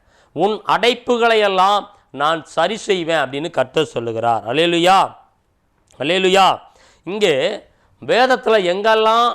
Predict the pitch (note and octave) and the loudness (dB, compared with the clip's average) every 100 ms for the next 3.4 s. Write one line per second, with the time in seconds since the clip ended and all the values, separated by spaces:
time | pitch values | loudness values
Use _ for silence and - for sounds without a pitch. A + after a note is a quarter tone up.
0 | - D3 E3+ E3 B2+ A2 G2+ A2 F#3+ - | -6 -6 -6 -8 -12 -12 -10 -6 -6 -6
1 | _ _ _ _ _ _ - E3 F3+ A3 | _ _ _ _ _ _ -4 -4 0 0
2 | A3 - D#3+ A3 A3+ G3+ D#3+ G#3 B3+ - | -2 -4 -4 -2 0 0 0 0 -2 -2
3 | - - - | -2 -4 -2